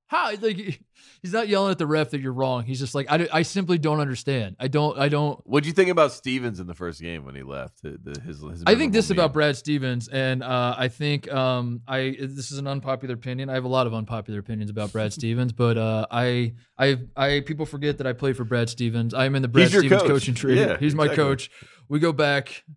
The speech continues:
Speaker 1: um, to, to when we won fourth grade A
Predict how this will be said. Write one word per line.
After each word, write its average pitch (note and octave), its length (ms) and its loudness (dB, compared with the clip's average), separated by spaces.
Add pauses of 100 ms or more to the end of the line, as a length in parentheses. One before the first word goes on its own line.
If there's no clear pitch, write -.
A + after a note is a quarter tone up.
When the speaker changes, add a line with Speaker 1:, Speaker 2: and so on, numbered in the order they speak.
(460)
Speaker 1:
um, C3+ 560 -4 (180)
to, C3+ 340 0
to C3 340 2
when C#3 180 0
we C#3 120 2
won C3 400 2
fourth C#3 340 0
grade C3 480 2
A C3+ 40 -2